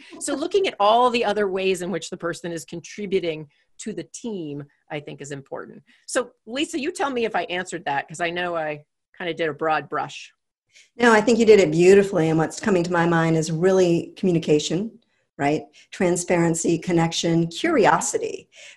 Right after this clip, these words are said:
Speaker 2: coming to the table to have the conversation,
Speaker 1: Yeah.
Speaker 2: whether it's with money, whether it's with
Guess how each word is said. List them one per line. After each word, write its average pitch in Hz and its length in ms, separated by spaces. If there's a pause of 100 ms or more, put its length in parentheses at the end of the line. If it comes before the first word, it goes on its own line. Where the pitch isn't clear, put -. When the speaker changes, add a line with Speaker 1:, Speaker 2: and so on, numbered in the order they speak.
(200)
Speaker 2:
coming 208 460
to 226 140
the 262 120
table 160 800
to 190 100
have 156 420
the 139 80
conversation, 156 1080 (300)
Speaker 1:
Yeah. 175 80 (280)
Speaker 2:
whether 240 280
it's - 180
with 165 160
money, 147 460
whether 180 260
it's 165 160
with 160 180